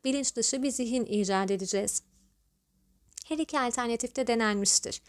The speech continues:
Ancak her bir, eğer birincisini alırsak asla bir psikoloji bilimine ulaşamayız ve eğer ikincisini alırsak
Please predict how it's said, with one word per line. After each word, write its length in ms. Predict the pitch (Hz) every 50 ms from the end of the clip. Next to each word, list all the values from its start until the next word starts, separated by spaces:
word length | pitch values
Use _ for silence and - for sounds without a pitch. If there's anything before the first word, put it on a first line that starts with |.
| - - - - -
Ancak 440 | - 254 247 226 226 220 240 - -
her 240 | 285 302 302 285 226
bir, 160 | 240 220 220 - -
eğer 320 | - 247 277 285 254 233
birincisini 600 | 208 233 220 233 233 233 240 - - 277 285 269 - - - -
alırsak 520 | - 202 196 190 - - - 247 285 320 - - - - - -
asla 380 | - 269 - - 247 226 220 208
bir 60 | 220
psikoloji 580 | - - 214 - - 240 220 226 208 233 240
bilimine 300 | 226 220 214 208 233 277
ulaşamayız 680 | 285 277 240 233 226 - 226 208 196 196 196 190 - -
ve 120 | 214 220 -
eğer 280 | 277 277 269 233 214 208
ikincisini 560 | 220 - - 262 247 233 233 - - 226 208
alırsak 500 | 196 196 196 196 190 - - 247 269 -